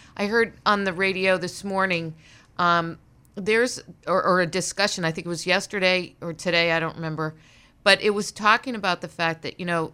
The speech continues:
small business owners, if they're mandated to pay more than minimum wage, which a lot of entry-level mom and pops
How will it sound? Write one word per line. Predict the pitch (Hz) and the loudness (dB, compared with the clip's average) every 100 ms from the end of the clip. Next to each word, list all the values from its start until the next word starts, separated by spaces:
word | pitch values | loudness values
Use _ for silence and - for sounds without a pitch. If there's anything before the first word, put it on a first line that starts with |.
| _ | _
small | - - - 202 262 | -12 -8 -2 4 4
business | 214 233 226 185 170 | 4 0 0 -4 -2
owners, | 147 139 135 131 - - - | -4 -4 -8 -10 -14 -18 -6
if | 156 156 | -6 0
they're | 185 208 | 2 2
mandated | 214 220 185 160 147 | 2 2 2 -2 -2
to | 151 | -10
pay | - 170 160 | -4 -2 -2
more | 156 170 | -2 -4
than | 190 | -4
minimum | 180 185 190 | -4 -4 -4
wage, | 196 165 143 - - _ _ _ 160 | -2 -4 -4 -10 -20 _ _ _ -8
which | 160 156 - - | -8 -6 -12 -10
a | |
lot | 147 156 | -2 -2
of | 175 - | -2 -6
entry-level | 165 160 180 165 160 | -10 -8 -4 -2 -2
mom | 156 151 175 | -2 -2 -4
and | 165 | -8
pops | 151 139 139 - | -4 -4 -4 -12